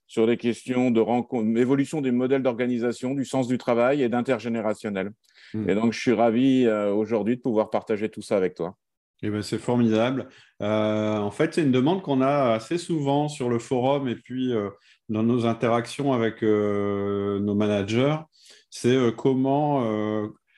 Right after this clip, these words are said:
Speaker 2: en, en fait, la question, c'est comment on fait avec les nouvelles générations.
Speaker 1: Ouais.
Speaker 2: Euh, c'est compliqué, euh, euh, on a du mal à les attirer et surtout, on a du mal à les motiver. Euh,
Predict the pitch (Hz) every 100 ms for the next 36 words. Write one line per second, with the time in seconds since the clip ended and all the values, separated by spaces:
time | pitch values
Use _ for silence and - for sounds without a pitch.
0 | _ - 131 160 156 185 147 135 147 147
1 | 170 170 - 147 151 156 156 _ _ 175
2 | 170 160 139 156 143 131 123 120 117 120
3 | 110 107 - 123 135 151 - _ _ 101
4 | 107 98 98 98 95 92 90 - 123 123
5 | 117 117 123 127 139 143 147 147 139 113
6 | 104 - - - 101 101 107 110 107 117
7 | 120 113 107 107 107 - 131 151 143 127
8 | 160 160 - 165 170 131 110 104 110 110
9 | 107 107 110 104 113 101 117 131 143 135
10 | 113